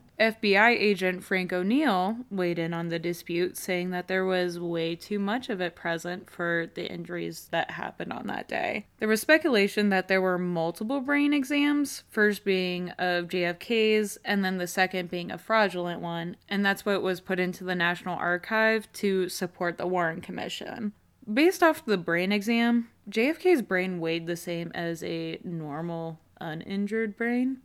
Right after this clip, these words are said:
which just doesn't add up. Alrighty, now that you toughed it through all the medical stuff, I feel like it's safe to say that the entire autopsy was completely botched, which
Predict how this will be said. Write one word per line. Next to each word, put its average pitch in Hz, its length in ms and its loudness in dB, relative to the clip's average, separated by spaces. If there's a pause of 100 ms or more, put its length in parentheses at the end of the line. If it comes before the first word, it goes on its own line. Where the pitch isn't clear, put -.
(320)
which 185 540 -2
just - 380 -4 (260)
doesn't 170 560 -6 (160)
add 220 400 -6
up. - 240 -10 (680)
Alrighty, 233 680 2 (260)
now 233 180 2
that 311 140 2
you 240 80 2
toughed 214 400 -4
it 196 180 0
through 190 220 -2
all 185 120 2
the 180 80 -4
medical 185 460 -2
stuff, 175 460 -6 (280)
I 208 80 0
feel 330 240 0
like 427 200 2
it's 240 120 0
safe 180 340 -2
to 185 100 -4
say 175 320 -2
that 170 240 -6
the 175 140 -4
entire 262 520 2
autopsy 170 920 0
was 214 440 0
completely 185 640 -2
botched, - 560 -8 (320)
which 233 360 -2